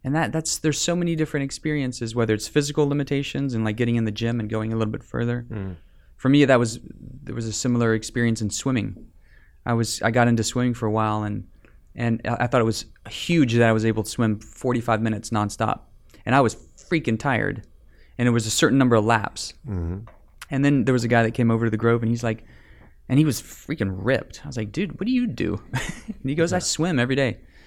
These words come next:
Speaker 1: up in, like, Lake Michigan, wetsuit and all." I'm like, "Wow, sweet."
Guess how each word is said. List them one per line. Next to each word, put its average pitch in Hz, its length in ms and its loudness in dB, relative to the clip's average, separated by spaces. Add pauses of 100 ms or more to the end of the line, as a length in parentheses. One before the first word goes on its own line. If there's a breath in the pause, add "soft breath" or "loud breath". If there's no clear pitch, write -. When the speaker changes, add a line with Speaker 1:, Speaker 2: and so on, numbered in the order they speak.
(340 soft breath)
Speaker 1:
up 127 180 0
in, 123 120 2
like, 110 180 2
Lake 117 200 2
Michigan, 107 500 0 (400 soft breath)
wetsuit 139 400 4
and 123 100 6
all." 107 360 2 (520)
I'm - 80 -6
like, 107 80 -6
"Wow, 127 260 -2
sweet." - 400 -4